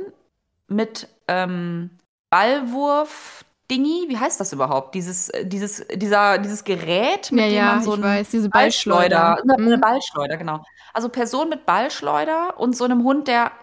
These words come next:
Speaker 1: diesen Ball hinterherhetzt.
Speaker 2: Mhm. Das kann man jetzt
Speaker 1: Und
Speaker 2: auch schon mal in Frage stellen. Das ist schon mal der erste
Speaker 1: Ja,
Speaker 2: Punkt.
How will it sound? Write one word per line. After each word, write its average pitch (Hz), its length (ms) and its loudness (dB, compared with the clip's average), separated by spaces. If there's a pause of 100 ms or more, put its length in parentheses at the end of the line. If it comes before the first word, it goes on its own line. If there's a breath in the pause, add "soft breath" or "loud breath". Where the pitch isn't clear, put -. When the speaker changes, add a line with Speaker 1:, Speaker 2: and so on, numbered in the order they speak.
(100)
Speaker 1:
diesen 208 280 -2
Ball 165 180 4
hinterherhetzt. 139 1000 -8
Speaker 2:
Mhm. 254 320 0 (1300 soft breath)
Das 254 180 0
kann 277 160 4
man 277 120 4
jetzt 233 200 4
Speaker 1:
Und 233 40 6
Speaker 2:
auch 262 120 2
schon 240 180 0
mal 208 160 -2
in 202 80 -2
Frage 208 380 -2
stellen. 254 400 -2
Das 233 120 -2
ist 220 100 -2
schon 220 120 0
mal 202 140 -2
der 190 100 -4
erste 254 300 -2
Speaker 1:
Ja, 226 160 6
Speaker 2:
Punkt. 185 240 2